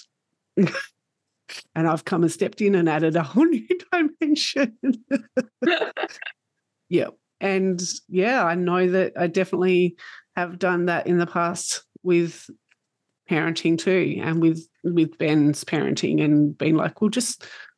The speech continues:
why does it even bother you? It doesn't bother me. Why does it have to bother you?" And so I then come in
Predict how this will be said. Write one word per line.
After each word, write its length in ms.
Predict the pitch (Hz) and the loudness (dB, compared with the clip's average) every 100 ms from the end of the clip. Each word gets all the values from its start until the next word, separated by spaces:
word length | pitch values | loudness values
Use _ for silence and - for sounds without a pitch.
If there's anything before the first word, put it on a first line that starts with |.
| _ - | _ -4
why 160 | 277 | 0
does 180 | 302 294 | 2 2
it 100 | 277 | 2
even 200 | 254 247 | 4 4
bother 200 | 240 233 | 2 4
you? 200 | 202 151 | 4 2
It 60 | 143 | 2
doesn't 200 | 226 240 | 2 4
bother 200 | 226 220 | 2 2
me. 240 | 220 226 | 4 4
Why 200 | 185 190 | 4 2
does 100 | 208 | 2
it 60 | 202 | 0
have 140 | 214 | 0
to 80 | 214 | 0
bother 200 | 202 202 | 0 2
you?" 200 | 202 180 | 4 4
And 120 | 143 | 2
so 160 | 160 165 | 0 0
I 140 | 160 165 | 0 -2
then 500 | 170 170 151 160 147 - | -6 -2 0 0 -4 -6
come 220 | - 160 | -6 0
in 380 | 185 202 196 | 2 2 2